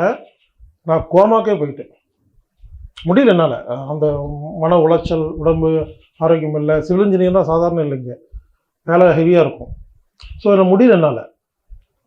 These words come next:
கோமாக்கே போயிட்டேன். உங்க சினிமால, படத்துல வர மாதிரியெல்லாம் நான் எந்திரிச்சு எங்க அம்மா பக்கத்துல உட்காந்து கேட்கறேன், "நீ யாருன்னு?" கேட்கறேன். அம்மா, "ஐயோ, இப்படி கேட்கறானே, நீ யாரு,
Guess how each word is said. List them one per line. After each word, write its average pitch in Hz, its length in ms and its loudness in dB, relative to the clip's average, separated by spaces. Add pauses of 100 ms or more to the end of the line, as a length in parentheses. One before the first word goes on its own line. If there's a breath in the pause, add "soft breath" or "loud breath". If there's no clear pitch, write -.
(420)
கோமாக்கே 202 460 4
போயிட்டேன். 151 400 -2 (1000)
உங்க 165 160 4
சினிமால, 190 420 4
படத்துல 180 340 4
வர 175 80 2
மாதிரியெல்லாம் 175 480 2 (120)
நான் 160 140 0
எந்திரிச்சு 175 280 -2
எங்க 156 80 -4
அம்மா 175 200 0
பக்கத்துல 165 300 0
உட்காந்து 165 340 -4
கேட்கறேன், 151 360 -6
"நீ 147 100 -12
யாருன்னு?" 156 420 -2
கேட்கறேன். 135 220 -10
அம்மா, 156 160 -4
"ஐயோ, 165 320 -4
இப்படி 156 180 -8
கேட்கறானே, 160 460 -4 (880 soft breath)
நீ 151 100 -8
யாரு, 165 220 0